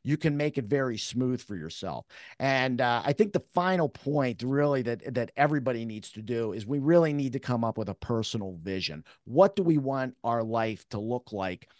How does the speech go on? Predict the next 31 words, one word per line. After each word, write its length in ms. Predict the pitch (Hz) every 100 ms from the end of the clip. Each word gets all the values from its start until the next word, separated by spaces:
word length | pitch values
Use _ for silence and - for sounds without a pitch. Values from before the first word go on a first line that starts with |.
| _ _ -
now 520 | 120 143 147 143 135
and 280 | 143 147 143
in 140 | 127 113
post 420 | - 123 107 92
business? 520 | 110 98 82 65 - - - - _ -
That's 360 | 147 156 -
probably 320 | - 147 143
the 80 | 123
biggest 320 | 110 151 139
sticking 320 | - 151 156 151
point 300 | - 147 139
that 120 | 92
most, 500 | 110 123 127 - -
uh, 240 | 120 113
shop 380 | 110 135 123 -
owners 380 | 131 123 113 98
have. 420 | 120 120 131 131 - -
They, 160 | 123 135
they, 140 | 143
they 120 | 123
don't 160 | 143 165
really 200 | 160 160
have 120 | 135
a 60 | 123
vision. 480 | 98 147 139 120 110
And 100 | -
so 140 | 139
they 100 | 123
kinda 240 | - 165
get 140 | 131 -
stuck 720 | - - - 160 135 - -